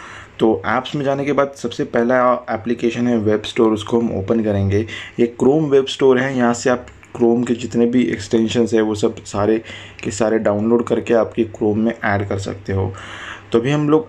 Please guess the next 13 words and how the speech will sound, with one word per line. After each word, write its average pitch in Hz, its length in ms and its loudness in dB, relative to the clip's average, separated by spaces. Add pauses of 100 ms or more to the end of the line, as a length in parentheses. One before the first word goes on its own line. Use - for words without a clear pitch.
आ 120 180 2
गए 143 280 0
Chrome 117 440 2
वेब 107 140 4
स्टोर 110 380 2
में। 110 240 0
तो 110 180 -2
अभी 110 160 0
मैं 131 140 0
यहाँ 123 160 2
पे 131 100 0
search 104 340 0
करूँगा, 113 600 0